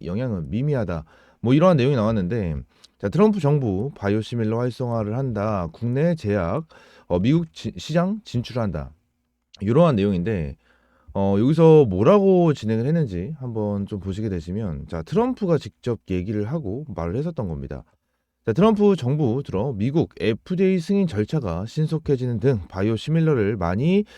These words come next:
장려하는 업계 분위기가 생겼다며, 전 세계적으로 바이오시밀러 시장이 확장되는 분위기다 보니 긍정적으로 보고 있다라고, 자, 이러한 평가를 진행을 했어요.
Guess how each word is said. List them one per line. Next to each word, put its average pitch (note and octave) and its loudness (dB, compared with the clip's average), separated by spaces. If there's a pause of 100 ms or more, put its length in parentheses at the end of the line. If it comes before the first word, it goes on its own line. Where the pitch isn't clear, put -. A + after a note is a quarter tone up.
(280)
장려하는 F#3+ 2
업계 - 0
분위기가 A#2+ -2
생겼다며, G2 -4
전 A#2 -2
세계적으로 C#3 -2
바이오시밀러 A#2+ -2 (320)
시장이 D3+ 2
확장되는 E3 0
분위기다 A2+ -2
보니 F#2 -2
긍정적으로 G#2+ -2
보고 D#3 -2
있다라고, C3 -2 (300)
자, F2+ 2
이러한 F#3+ 4
평가를 E3 2
진행을 F2+ -6
했어요. D#2+ -8